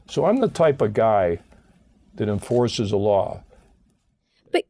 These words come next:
Speaker 2: but given the level of damage that was done with some of those enforcement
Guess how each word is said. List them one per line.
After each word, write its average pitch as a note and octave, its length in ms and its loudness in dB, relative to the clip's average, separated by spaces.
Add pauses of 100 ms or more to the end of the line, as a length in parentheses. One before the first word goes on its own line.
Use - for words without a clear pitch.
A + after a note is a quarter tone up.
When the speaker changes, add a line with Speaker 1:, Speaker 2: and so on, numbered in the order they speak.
(120)
Speaker 2:
but B3 240 -2
given G4+ 440 6
the G3 500 6
level F#3 800 2
of E3 400 2
damage D#3+ 520 2
that E3 180 -2
was E3 460 2
done D3+ 600 2 (800)
with F#3 320 0
some F3 320 0
of E3 240 -2
those D#3+ 600 2
enforcement E3 960 0